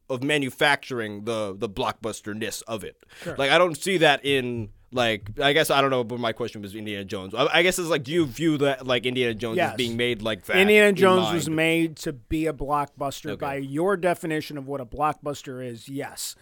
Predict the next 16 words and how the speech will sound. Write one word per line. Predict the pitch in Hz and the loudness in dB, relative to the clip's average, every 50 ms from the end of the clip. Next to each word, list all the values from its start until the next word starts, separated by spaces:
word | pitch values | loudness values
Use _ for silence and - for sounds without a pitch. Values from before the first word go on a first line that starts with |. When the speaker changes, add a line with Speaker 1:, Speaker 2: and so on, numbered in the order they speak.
| _ _ _ _ _ _ | _ _ _ _ _ _
Speaker 2:
Um, | - 139 143 143 139 131 131 127 131 - | -14 -12 -10 -8 -8 -8 -10 -12 -12 -8
it | 156 151 147 147 | -8 -8 -6 -6
was, | 147 147 147 139 131 131 127 117 - - - - _ _ _ _ _ _ _ - | -4 -2 -2 -2 -2 -4 -6 -8 -10 -10 -12 -14 _ _ _ _ _ _ _ -10
I | 156 156 | -6 -4
mean, | 156 151 147 139 139 135 135 | -2 -2 0 0 -2 -2 -2
there's | 143 156 120 175 | -4 -4 -2 0
nothing, | 175 185 185 - 202 175 160 156 147 127 _ _ _ _ | 0 0 2 2 0 0 0 0 -2 -6 _ _ _ _
yeah, | - 175 185 180 175 | 0 4 6 6 6
there's, | 175 180 175 - 185 185 - 151 | 6 4 2 0 -2 -6 -4 -2
there's | 185 190 151 | -4 -2 0
nothing | 208 214 214 - 226 196 180 170 | 2 0 0 0 -2 -4 -2 -2
like | 160 160 151 147 147 135 - | -2 -2 -2 -2 -4 -2 -2
Speaker 1:
I | 139 208 | -2 0
think | 247 269 254 | 2 2 2
it | - | 2
feels, | - 240 202 170 | 4 2 2 2